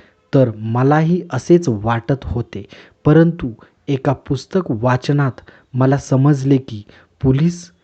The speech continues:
पोलीस हा शब्द तर भारताने जगाला दिलेली देण आहे. मागे मी तुम्हाला सांगितले आहे, भारत हा विश्वगुरू होता, असे बोलतात. जगाला दिलेल्या अनेक ज्ञानातून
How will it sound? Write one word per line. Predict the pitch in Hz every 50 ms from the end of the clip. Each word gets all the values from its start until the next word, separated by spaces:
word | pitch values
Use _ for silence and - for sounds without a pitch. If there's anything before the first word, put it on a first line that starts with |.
| _ _ _ _ _ -
पोलीस | 135 131 135 135 135 160 180 175 175 - - - _ _ _ _ _ _ _
हा | - - - 135 139 135
शब्द | - - - 156 147 135 131 123 139 131 -
तर | - 147 139 123 107 - - _ _ _ _
भारताने | 110 95 - 90 110 131 143 - - - 143 143 139 127 110
जगाला | 98 - 120 120 113 127 139 139 143 139
दिलेली | 131 113 110 120 120 131 135 131 135 131
देण | 113 101 - 127 131 139 139
आहे. | 131 117 101 95 90 101 - _ - - - - _ _
मागे | 127 131 135 135 135 151 151
मी | 156 151
तुम्हाला | 151 - 160 151 143 139 147 143 143 147
सांगितले | - - - 127 127 131 131 135 131 - 147 147 -
आहे, | - - 135 156 135 139 139 110 98 - - - - - _ _ -
भारत | 110 104 120 135 135 135 131 127
हा | 113 131
विश्वगुरू | 131 117 123 135 131 - 135 131 123 123 131 139 156 170
होता, | 165 - 120 110 - - 107 110 - _ _ -
असे | - 123 - 143
बोलतात. | 135 120 113 123 131 135 135 131 - - 110 85 - - - - - - - _ - 113
जगाला | 101 127 127 110 131 135 135 131 131 131
दिलेल्या | 123 110 107 123 120 127 135 127 127 135 131 - - -
अनेक | 135 131 135 139 135 131 143
ज्ञानातून | 123 110 104 120 123 127 131 131 131 127 - 135 123 113